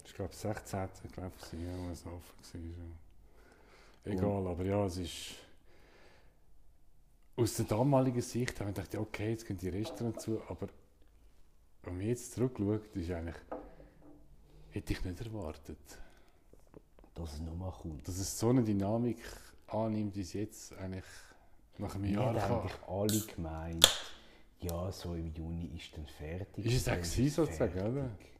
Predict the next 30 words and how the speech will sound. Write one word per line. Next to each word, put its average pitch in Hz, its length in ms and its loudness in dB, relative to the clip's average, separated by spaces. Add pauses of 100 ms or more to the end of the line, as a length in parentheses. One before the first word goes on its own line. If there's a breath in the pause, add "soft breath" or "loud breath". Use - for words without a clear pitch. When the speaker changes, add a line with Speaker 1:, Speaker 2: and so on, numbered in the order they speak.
(520 loud breath)
Speaker 2:
Und - 120 -12
dann 82 100 -2
ist 82 80 -4
es - 60 -6
einfach 78 300 -6
nochmal 69 320 -6
gekommen. - 280 -14 (1040)
Speaker 1:
Ja, 104 140 -4
man 80 100 -2
hat 78 60 -6
es - 60 -6
einfach 85 160 -4
nochmal 82 260 -2
auf, 117 220 -2 (220)
aufgehypt. 113 1120 -4 (1700 soft breath)
Speaker 2:
Wir 78 120 -6
haben 73 180 -6
nochmal, 78 440 -2 (120)
die - 60 -20
sind 71 220 -8 (140)
die 73 160 -4 (100)
Zahlen 139 340 10
aufgegangen 110 720 4
und 80 280 -4
dann 80 140 0
sind 64 180 -6
die 78 40 -4
Massnahmen 87 680 0 (200)
nachgezogen. 73 720 -8 (340)
Und 76 240 -8